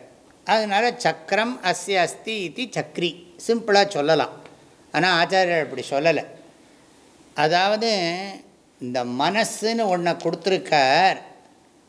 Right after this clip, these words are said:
அந்த மனசை நாம நல்லபடியா உபயோகப்படுத்தி நாம சாந்தியா இருக்கணும். ஆக பகவான் கொடுத்துருக்கிற மனசை உபயோகப்படுத்தணும்.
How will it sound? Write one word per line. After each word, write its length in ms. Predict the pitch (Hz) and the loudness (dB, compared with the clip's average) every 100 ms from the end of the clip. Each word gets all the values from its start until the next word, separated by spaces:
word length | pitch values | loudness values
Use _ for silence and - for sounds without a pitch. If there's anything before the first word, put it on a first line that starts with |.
| - | -10
அந்த 360 | 135 185 190 | -8 2 2
மனசை 580 | 151 151 214 233 - 233 | 2 -2 -2 -4 -2 -4
நாம 380 | 208 175 202 202 | -2 -2 -2 -2
நல்லபடியா 800 | 175 170 226 240 220 220 233 226 | -2 0 2 2 2 2 4 4
உபயோகப்படுத்தி 1000 | 208 208 220 208 196 170 175 170 220 214 | 2 2 2 2 0 0 -2 -2 -2 -2
நாம 280 | 170 170 | 0 0
சாந்தியா 580 | 156 160 156 160 160 160 143 | 0 0 0 -2 -2 0 0
இருக்கணும். 340 | - - - - - _ _ _ _ _ _ _ _ _ - _ _ _ - - - - | -2 -10 -14 -18 -18 _ _ _ _ _ _ _ _ _ -20 _ _ _ -20 -20 -20 -4
ஆக 340 | 156 180 214 | -2 0 0
பகவான் 640 | 120 139 180 226 233 226 - | -2 0 2 4 2 0 -4
கொடுத்துருக்கிற 680 | 196 208 214 208 208 202 180 | -4 -4 -4 -2 0 0 2
மனசை 500 | 175 214 - - 240 226 185 | 2 2 0 2 4 4 0
உபயோகப்படுத்தணும். 840 | 226 269 254 220 170 139 - - | 2 2 4 2 -2 -4 -10 -18